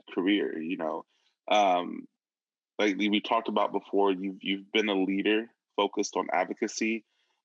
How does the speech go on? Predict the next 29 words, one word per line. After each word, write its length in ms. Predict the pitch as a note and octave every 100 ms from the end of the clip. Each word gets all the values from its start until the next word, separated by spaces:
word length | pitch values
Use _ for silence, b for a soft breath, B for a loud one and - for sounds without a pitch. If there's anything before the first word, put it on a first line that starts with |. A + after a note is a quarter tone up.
| -
um, 340 | G2 F2 - - - -
working 360 | - G2+ G2+ G#2
to 140 | -
empower, 760 | F#2+ - - F#2 G#2 A2 G#2+ A2 - _ -
again, 360 | G2+ A2 G2 G2
not 200 | G2 -
just 200 | G2+ -
your 160 | A2 -
community, 480 | A2+ G2+ F#2 F2+ F2+
but 180 | E2+ D#2+
multiple 500 | G2+ G#2 - - G2+
communities 560 | - G2 F#2+ F2 F#2 F2+
across, 540 | - F#2+ F2+ F#2 - _ _ _ _ _
um, 300 | F#2 F2 - -
the 80 | G2+
United 360 | G2+ G2 F#2+ -
States. 560 | - F#2 B1+ - - - _ _ _ _
And 560 | G2+ G2+ F#2+ F#2 G2 G#2 - _ _ _ _ _ _ -
I 120 | G2
know 300 | G#2 G#2 A#2
that 140 | G#2+
there 180 | - G2
are 160 | F#2+ F#2
others 320 | G2+ G#2+ G2
out 160 | D#2+ F2+
there 180 | - E2+
who 140 | G#2 F#2
are 160 | F2
listening 540 | F2+ - F2+ F2 G2